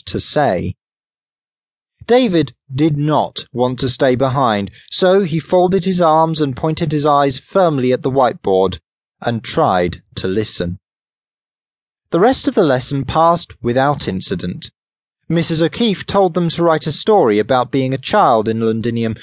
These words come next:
but said that they didn't have to hand it in until tomorrow.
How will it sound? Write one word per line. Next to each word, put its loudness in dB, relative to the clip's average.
but 0
said 2
that 0
they 2
didn't -2
have -2
to -2
hand -2
it -6
in 0
until -4
tomorrow. 0